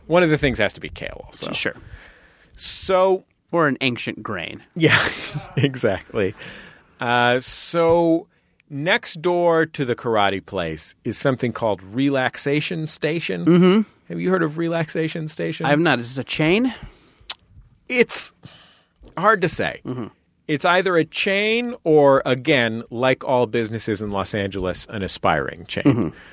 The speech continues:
Speaker 1: So it has chain-ish qualities, but none of the refinement that you look for
Speaker 2: Sure.
Speaker 1: from a chain.
Speaker 2: Uh-huh.
Speaker 1: And I believed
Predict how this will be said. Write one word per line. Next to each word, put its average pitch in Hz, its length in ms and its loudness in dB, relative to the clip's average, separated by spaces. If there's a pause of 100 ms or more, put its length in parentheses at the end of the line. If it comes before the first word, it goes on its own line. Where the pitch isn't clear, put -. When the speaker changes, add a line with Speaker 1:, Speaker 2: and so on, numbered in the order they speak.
Speaker 1:
So 185 260 2
it 185 60 2
has 208 560 0
chain-ish 180 800 0
qualities, 190 680 0
but 139 220 -2
none 185 340 2
of 156 120 0
the 139 100 6
refinement 120 760 2
that 98 140 -4
you 98 140 -6
look 92 280 -2
for 64 320 -8
Speaker 2:
Sure. - 200 2
Speaker 1:
from 98 180 4
a 69 60 -6
chain. - 480 -8
Speaker 2:
Uh-huh. 117 240 -2 (760)
Speaker 1:
And 165 220 2 (340)
I 247 360 4
believed 180 760 0